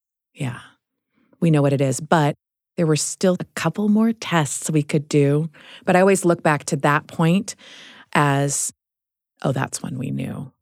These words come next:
But we couldn't say anything to anyone for about two weeks. Just,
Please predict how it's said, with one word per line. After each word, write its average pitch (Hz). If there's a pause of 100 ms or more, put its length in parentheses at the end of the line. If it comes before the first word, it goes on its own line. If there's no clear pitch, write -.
(400)
But 175
we 185 (440)
couldn't 202
say 202
anything 139
to -
anyone 139 (400)
for 151
about 147
two 180
weeks. - (600)
Just, 202